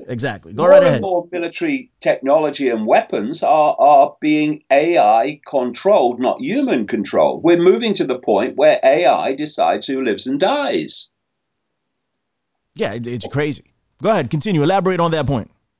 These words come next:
Speaker 2: Well, um, what is, uh, I, I've been talking for, um, nearly thirty years now about the basic structure that they want. Um, first of all, a world government dictating to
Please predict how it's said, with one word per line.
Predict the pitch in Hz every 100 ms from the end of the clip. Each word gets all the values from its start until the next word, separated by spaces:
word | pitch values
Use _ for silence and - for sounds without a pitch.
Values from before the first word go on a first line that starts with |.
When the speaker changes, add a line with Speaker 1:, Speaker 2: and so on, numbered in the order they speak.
| _ _ _ _ _ _ _ _ -
Speaker 2:
Well, | 247 - - _ -
um, | 185 185 - _
what | 143 160 277
is, | 294 208 -
uh, | 131 - - -
I, | 170 - 220
I've | 262
been | 294
talking | - 196 196 160 95 87
for, | - 117 98 107 98 -
um, | 95 101 101
nearly | 127 151 135
thirty | - 151 123 - 110
years | 139 147 98 -
now | 78 58 - - _ _ _
about | 123 117 - 120 - 104 95
the | 123
basic | 127 160 202 - -
structure | - - 160 - - 104
that | 87 -
they | 98
want. | 95 131 120 - - _ -
Um, | 104 101
first | - 185 214 214
of | 147
all, | 120
a | 107
world | 107 104 -
government | 107 85 80 95 -
dictating | 123 - 131 117 104
to | 98 92